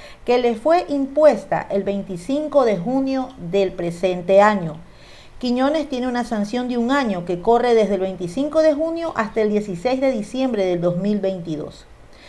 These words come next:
El deportista presentó una apelación a la sanción para poder competir, pero no fue posible. Él está en Tokio con el resto de la delegación de velocidad. A esto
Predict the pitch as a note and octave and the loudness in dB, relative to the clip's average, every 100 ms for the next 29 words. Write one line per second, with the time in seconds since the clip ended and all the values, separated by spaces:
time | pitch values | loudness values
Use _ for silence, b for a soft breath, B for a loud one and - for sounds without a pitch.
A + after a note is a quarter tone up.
0 | B B F3+ F#3+ F#3+ F#3 A3+ G#3+ A3+ A3 | B B -2 0 2 0 0 -2 0 -2
1 | G#3+ F#3+ G#3+ A3 G#3+ G3+ F3+ F3 A3 A3 | -2 -2 0 0 0 0 0 0 -2 -2
2 | G#3 G3 F#3+ F3+ A3 A3 A3 F#3 F#3 F#3+ | -2 0 -2 -4 -4 0 4 4 4 4
3 | G#3 G#3+ G#3 F#3+ C4 C#4+ C#4+ F3+ F3 F3 | 4 0 -2 -2 -2 -4 -2 -2 -2 -2
4 | G3 B3+ D#4 - B3 B3 A3 G#3 A3+ F#3+ | 0 0 -2 -2 -4 -2 -2 -2 -2 -2
5 | G3 G#3 B B B - A3 G#3+ - G3+ | -2 -4 B B B 0 2 2 0 0
6 | G#3 C#4+ C4+ - C#4+ - G3+ F3+ F3+ G#3+ | 4 4 4 0 -6 -4 -6 -4 0 -2
7 | G#3+ A#3 A3+ F#3 E3+ E3+ E3 F3 F3+ F#3 | -2 -2 0 2 0 0 -2 -2 -2 0
8 | E3+ E3+ G3+ G#3+ G#3 F#3+ E3 D#3+ E3 E3 | -2 -2 -4 0 0 0 -2 -4 -6 -6
9 | - - - - - - - - - B | -8 -12 -20 -20 -20 -20 -20 -20 -20 B
10 | B B B B B - - B3+ D4+ - | B B B B B -6 4 6 4 2
11 | E4 | -4